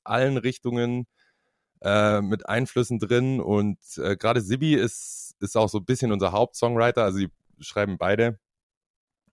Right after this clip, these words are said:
ähm, eigentlich gleichwertig Songs, aber Sibi vielleicht einen Tick mehr einfach, der hat so viel Output, das muss raus.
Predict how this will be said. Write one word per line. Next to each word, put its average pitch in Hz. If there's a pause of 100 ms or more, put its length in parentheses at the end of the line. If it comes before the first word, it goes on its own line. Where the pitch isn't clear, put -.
(140)
ähm, 98
eigentlich 92
gleichwertig 98
Songs, 131
aber 92 (440)
Sibi 113
vielleicht 104
einen 98
Tick -
mehr 107
einfach, 113
der 98
hat 87
so 113
viel 110
Output, -
das -
muss 87
raus. 107